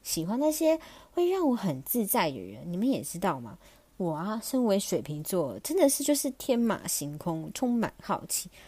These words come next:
所以尊重我本来的样子，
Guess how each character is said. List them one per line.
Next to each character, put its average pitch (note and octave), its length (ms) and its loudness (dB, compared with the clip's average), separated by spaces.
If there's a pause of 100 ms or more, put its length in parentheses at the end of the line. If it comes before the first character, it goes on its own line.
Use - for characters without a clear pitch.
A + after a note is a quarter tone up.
(220)
所 F#4 160 4
以 E4+ 180 4
尊 E4+ 200 4
重 D4+ 260 2
我 E3 100 2
本 E3 220 0
来 D3 140 -4
的 E3+ 80 2
样 G3+ 320 -2
子， - 240 -6